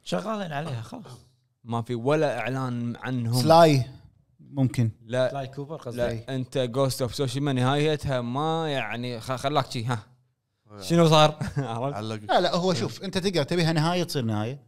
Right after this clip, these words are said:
Speaker 3: تبيها تكملة تقدر تحط تكملة.
Speaker 4: لا، يبا، في، في.
Speaker 2: شوغن
Speaker 4: واضح،
Speaker 2: شنو
Speaker 4: واضح.
Speaker 2: موضوعه؟
Speaker 4: واضح، اي، هذا.
Speaker 3: على حسب انت شنو اختيارك.
Speaker 2: لا، بالاثنين شوغن شنو موضوعه؟
Speaker 4: السفن اللي طلعت فيك.
Speaker 3: تبرح بيبي.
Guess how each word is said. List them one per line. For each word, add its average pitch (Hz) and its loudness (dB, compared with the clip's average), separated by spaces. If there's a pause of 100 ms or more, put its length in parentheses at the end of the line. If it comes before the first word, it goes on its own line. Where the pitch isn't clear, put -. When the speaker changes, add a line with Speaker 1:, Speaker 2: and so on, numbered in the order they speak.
Speaker 3:
تبيها 160 2
تكملة 175 0
تقدر 143 -6
تحط - -16
تكملة. - -18 (1000)
Speaker 4:
لا، 143 -16
يبا، 123 -14
في، 117 -12
في. 101 -16
Speaker 2:
شوغن 151 -2
Speaker 4:
واضح، 127 -4
Speaker 2:
شنو 165 -6
Speaker 4:
واضح. 135 -4
Speaker 2:
موضوعه؟ 123 -4
Speaker 4:
واضح، 135 -2
اي، 110 -12
هذا. 131 -10 (1160)
Speaker 3:
على 101 -10
حسب 127 -6
انت 113 -12
شنو 107 -12 (460)
اختيارك. - -10
Speaker 2:
لا، 127 0
بالاثنين 139 -2
شوغن 139 -2
شنو 143 -6
موضوعه؟ 131 -8 (120)
Speaker 4:
السفن 117 -14
اللي 98 -12
طلعت 107 -18
فيك. - -20 (1080)
Speaker 3:
تبرح 107 -2
بيبي. 98 -6